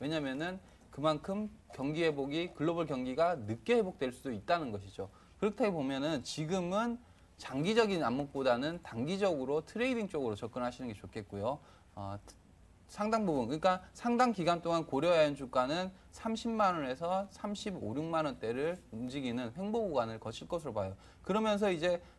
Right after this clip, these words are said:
이 기술적으로 보더라도 장기적인 이평선들, 백이십일 선, 육십일 선들이 내려오면서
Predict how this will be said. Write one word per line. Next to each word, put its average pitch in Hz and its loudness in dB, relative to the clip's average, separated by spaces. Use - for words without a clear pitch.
이 139 -2
기술적으로 165 0
보더라도 147 4
장기적인 147 -2
이평선들, 117 -4
백이십일 143 -4
선, 143 -2
육십일 139 -4
선들이 135 -2
내려오면서 131 0